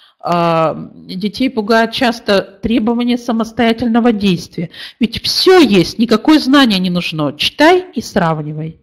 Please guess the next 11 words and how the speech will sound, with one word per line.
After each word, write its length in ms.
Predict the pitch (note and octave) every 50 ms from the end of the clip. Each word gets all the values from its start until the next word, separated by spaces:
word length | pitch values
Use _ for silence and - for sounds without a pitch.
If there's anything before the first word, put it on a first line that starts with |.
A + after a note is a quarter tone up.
| _ -
да? 220 | F#3+ A3+ D#4 E4+ - - _ _ _ _ _ _ _ _ _ _ _ _ _ _
А, 180 | - F3+ D#3+ D3
нет 320 | E3+ F#3+ A#3 C#4 C4+ -
текстов. 640 | - - - F4 F4 F4 - - - F#3 - - - - - - - - - - -
Вы 180 | - F#3+ G#3 G#3+
знаете, 720 | G#3+ A3+ B3 C4+ D#4+ E4 D#4 - - B3 A3+ A3 G3+ F3
вам 280 | F3+ G#3+ A#3 B3+ A#3+
должны 420 | B3+ D4 C#4+ C#4 - - A3+ C#4 B3+
были 180 | A#3+ D4 C4
их 200 | C#4 C4+ - -
отправить 840 | D4 C#4+ D4 - - C#4 B3+ A#3+ B3+ C4+ C4 G#3+ - - - - -